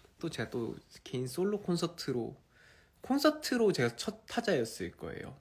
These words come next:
최초. 공연 완공 막, 막 하고 있을 때. 그래가지고 그런 뭔가 좀,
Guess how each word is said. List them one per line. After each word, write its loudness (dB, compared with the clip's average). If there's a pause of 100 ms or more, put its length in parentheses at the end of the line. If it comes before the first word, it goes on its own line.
최초. -8 (1300)
공연 6
완공 4
막, -6 (240)
막 0
하고 4
있을 -2
때. -8 (1500)
그래가지고 -6 (2750)
그런 -2
뭔가 -8
좀, -10